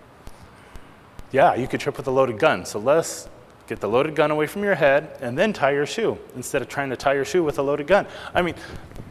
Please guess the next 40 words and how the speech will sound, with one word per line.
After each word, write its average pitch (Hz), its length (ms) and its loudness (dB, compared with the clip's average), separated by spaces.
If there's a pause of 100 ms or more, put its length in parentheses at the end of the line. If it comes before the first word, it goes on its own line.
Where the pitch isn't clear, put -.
(280)
that's 175 280 8
me. 147 260 6
I 110 120 8
don't 143 120 8
know 139 80 6
about 120 260 6
you 127 80 4
guys. 104 200 4
That's 123 160 0
just 127 160 -2
me. 107 100 0
I 90 140 0
like 90 200 -2
to, 78 160 -6 (540)
you 104 140 -2
know, 80 180 -4 (240)
argue 104 280 2
with 98 140 -2
God 101 220 6
over 87 160 -2
stupid 104 400 -6
things. 101 300 -8 (2000)
Instead 127 360 4
of 123 120 2
rejoicing, 120 520 2
instead 113 320 0
of 113 80 0
slowing 123 380 -4
down 120 260 2
and 104 100 -6
praising 117 380 -4
God 110 240 2
for - 100 -8
those 101 220 -2
things 101 200 -6
and 95 100 -8
taking 110 260 -6
the 101 100 -6
moment. 101 320 -4 (560)
Um, 135 360 10